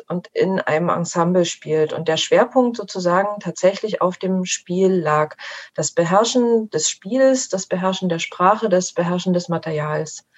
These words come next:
Und es dann aber einfach diese Erfahrung kam,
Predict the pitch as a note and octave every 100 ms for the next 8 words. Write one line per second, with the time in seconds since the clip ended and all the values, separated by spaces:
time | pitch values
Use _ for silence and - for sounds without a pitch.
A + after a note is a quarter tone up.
0 | - - - - - - _ _ _ _
1 | F#3 F3+ F3 F3 - - _ _ _ -
2 | _ _ _ _ _ - F#3 - B2+ F3+
3 | - - F#3+ A3+ G3 G3+ - G#3+ G#3 G3
4 | F3 F3 - A3 B3+ G3+ - F3 F3+ G#3+
5 | A3+